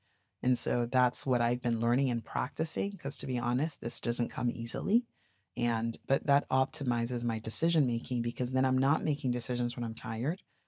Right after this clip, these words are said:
I'm not making decisions when I'm not at my best.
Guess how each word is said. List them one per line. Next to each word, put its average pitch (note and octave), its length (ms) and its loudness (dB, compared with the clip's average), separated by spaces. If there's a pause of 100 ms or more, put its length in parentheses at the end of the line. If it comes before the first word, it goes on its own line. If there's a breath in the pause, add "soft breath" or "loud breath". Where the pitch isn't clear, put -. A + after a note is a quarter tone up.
(140)
I'm A#2+ 140 4
not A#2+ 200 4
making B2+ 260 2
decisions B2 480 0
when B2 100 -6
I'm A2+ 140 -2
not B2 280 2
at C#3+ 200 -2
my A#2+ 160 -6
best. - 500 -6